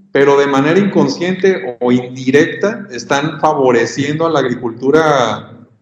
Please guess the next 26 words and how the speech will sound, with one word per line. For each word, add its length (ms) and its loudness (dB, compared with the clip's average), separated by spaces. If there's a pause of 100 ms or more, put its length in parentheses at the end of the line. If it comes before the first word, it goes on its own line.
(180)
eh, 920 4
futura, 840 4
pues 140 -4 (120)
precisamente 720 2
para, 500 0
para 200 2
heredar, 840 2
heredar 400 0
ese, 680 0 (380)
ese 320 0
campo 360 0
que 120 0
pudo 300 2
haber 240 2
sido 720 2
infértil 680 0
ya 440 0
en 440 -8
diez, 400 4
veinte 300 0
años 240 0
por 220 -2
el 100 -4
exceso 440 0
de 100 4
riegos, 580 2